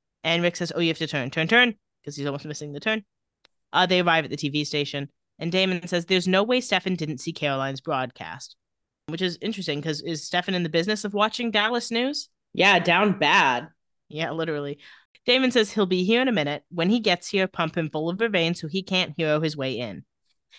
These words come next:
Speaker 1: Vic says, "If Caroline's in danger, I'm coming with you." And Damon says, "She doesn't want Caroline. She wants him. If he goes in there, he's dead." And so Damon goes in.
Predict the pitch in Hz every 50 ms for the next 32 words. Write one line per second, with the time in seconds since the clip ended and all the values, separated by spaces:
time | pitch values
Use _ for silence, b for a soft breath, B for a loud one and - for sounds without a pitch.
0 | b b 175 180 180 - - 151 135 131 - - 208 202 185 175 165 156 - 151
1 | 143 135 151 151 156 156 147 151 147 151 175 170 - - 147 143 131 123 135 143
2 | 135 - 123 98 80 - - _ _ _ _ _ _ - 165 180 175 175 175 165
3 | - 175 165 160 151 - - - - 170 180 208 240 254 254 214 - 220 208 202
4 | 196 196 196 190 - 165 156 170 185 185 - 175 160 151 151 - 135 - - 185
5 | 190 208 208 196 196 165 151 151 151 151 151 151 b b b _ 156 143 139 135
6 | 107 67 65 - _ _ _ _ _ _ - 135 - - 156 151 151 147 143 139
7 | 127 127 120 123 - 87 67 -